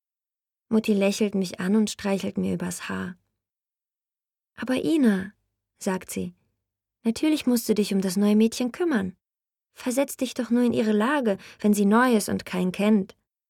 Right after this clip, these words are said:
Das ist eure Pflicht als Klasse, sie bei euch aufzunehmen.“ Ich schweige. Es klingt logisch, was sie sagt.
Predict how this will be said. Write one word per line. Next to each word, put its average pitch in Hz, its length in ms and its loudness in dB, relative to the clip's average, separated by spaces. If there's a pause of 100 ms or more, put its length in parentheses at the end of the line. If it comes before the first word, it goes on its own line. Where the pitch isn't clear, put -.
(380)
Das 269 180 -8
ist - 220 -6
eure 185 220 -2
Pflicht 349 340 -2
als 190 160 -2
Klasse, 185 460 -6 (240)
sie - 140 -4
bei 202 200 0
euch 269 160 -4
aufzunehmen.“ 185 720 -2 (1500)
Ich - 200 -6
schweige. 190 540 -2 (1500)
Es - 180 -10
klingt 269 360 -6
logisch, 277 380 2
was - 160 -8
sie 190 100 -4
sagt. - 420 -10